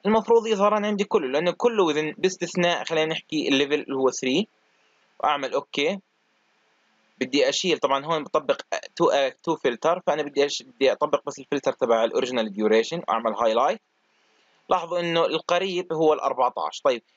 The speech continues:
بدي أخلي إيش؟ رينج ال عشرة مثلًا، رينج ال عشرة modify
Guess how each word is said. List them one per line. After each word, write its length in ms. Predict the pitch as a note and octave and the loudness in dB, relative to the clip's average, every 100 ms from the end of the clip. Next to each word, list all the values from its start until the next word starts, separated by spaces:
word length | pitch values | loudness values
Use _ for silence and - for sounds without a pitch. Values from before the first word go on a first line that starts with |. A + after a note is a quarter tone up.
| _ - | _ -6
بدي 220 | C3 D3+ | 0 0
أخلي 500 | - G#3+ A3 G#3 F#3 | 0 -2 -2 -2 0
إيش؟ 280 | G3 C3+ C3+ | 0 0 -2
رينج 280 | D#3 E3 | -2 0
ال 60 | D3 | 0
عشرة 360 | A#2+ D3+ - F2 | 0 -2 -6 -12
مثلًا، 240 | F2+ - - _ _ _ _ _ _ _ - | -10 -12 -12 _ _ _ _ _ _ _ -4
رينج 380 | C3 C#3+ E3+ E3 - | 0 0 -2 -6 -4
ال 60 | |
عشرة 360 | D#3+ C#3+ B2 A#2 | 0 -2 -2 -4
modify 540 | C3+ C#3 - G#2+ C#3 | -2 -4 0 0 0